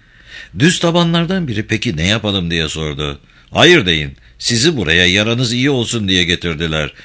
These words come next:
Yoksa ayağınız düzelsin diye değil. Cephede düz tabanlığın bir zararını gördünüz mü? Yok değil mi? Elbette, şimdilik hiç şikayetiniz yok. Ama herifçioğlu sizi bir kere bıçak altına yatırdı mı kötürüm olur çıkarsınız.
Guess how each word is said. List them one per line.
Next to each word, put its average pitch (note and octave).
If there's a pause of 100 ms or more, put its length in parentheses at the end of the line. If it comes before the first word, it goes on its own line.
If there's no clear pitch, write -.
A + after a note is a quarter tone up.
Yoksa A#2
ayağınız G#2+
düzelsin G#2+
diye F#2+
değil. D2+ (380)
Cephede C#3+
düz D3
tabanlığın C3
bir B2+
zararını B2
gördünüz B2+
mü? D#2 (400)
Yok G#2+
değil A#2+
mi? G#2+ (340)
Elbette, A#2
şimdilik G#2
hiç C#3
şikayetiniz F#2+
yok. D#2+ (360)
Ama C3
herifçioğlu C3+
sizi F2+
bir D#3
kere A2+
bıçak G#2+
altına G#2
yatırdı G2
mı F2+
kötürüm C#3
olur A2+
çıkarsınız. E2+